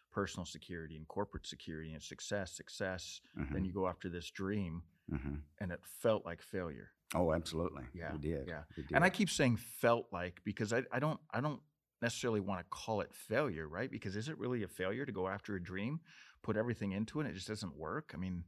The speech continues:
Speaker 2: Absolutely. You, you know, in hindsight, you look at that, and that's, that is true, you know?
Speaker 1: Yeah.
Speaker 2: And, uh, you know, speaking of that, I'll, I'll, I'll talk about this book a little bit because, and, and I'll go back, I think I'd already told you this story, but, you know, I, I remember going to my pastor at the ti-,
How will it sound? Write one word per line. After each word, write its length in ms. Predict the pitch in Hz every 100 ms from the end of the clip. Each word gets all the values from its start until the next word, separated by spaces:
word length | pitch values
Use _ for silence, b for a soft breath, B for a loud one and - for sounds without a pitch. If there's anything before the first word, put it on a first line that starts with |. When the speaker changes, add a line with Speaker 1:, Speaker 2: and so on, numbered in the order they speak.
| -
Speaker 2:
Absolutely. 540 | 101 - 113 - 90
You, 200 | 82 95
you 220 | 101 104 98
know, 80 |
in 40 | 95
hindsight, 540 | 104 131 - 104 95
you 80 | 92
look 180 | 101 -
at 100 | -
that, 240 | 76 65
and 140 | 78 82
that's, 340 | 85 - - -
that 160 | 85
is 220 | 90 -
true, 320 | - 71 60 67 95
you 120 | 85
know? 120 | 80
Speaker 1:
Yeah. 120 | 80 87 B B 95 92
Speaker 2:
And, 240 | 87 85
uh, 240 | 90 85 85 92
you 100 | 90
know, 220 | 78 80 - _
speaking 340 | - - 123 92
of 100 | 82
that, 220 | 82 87
I'll, 160 | 85 -
I'll, 220 | 87 82
I'll 100 | 90
talk 200 | 85 92
about 220 | 85 82 80
this 120 | -
book 240 | - -
a 20 |
little 220 | 87 73 71
bit 320 | 80 78 -
because, 520 | 80 - 82 76 82 90
and, 140 | 80
and 140 | 90 82
I'll 180 | 76 - _ _ _
go 100 | 98
back, 220 | 87 85
I 40 | 76
think 200 | 85 82
I'd 120 | 78
already 220 | 85 80
told 240 | 80 90 80
you 80 |
this 100 | 80 80
story, 340 | - 113 90
but, 160 | 80 73 B B B B B
you 120 | 92
know, 260 | 90 82 82 -
I, 60 | 92
I 180 | 95 101
remember 260 | 101 98
going 200 | 92 92
to 120 | -
my 80 | 85
pastor 720 | 78 95 104 101 - 80 80 -
at 80 | 82
the 260 | - 76 82
ti-, 260 | 85 76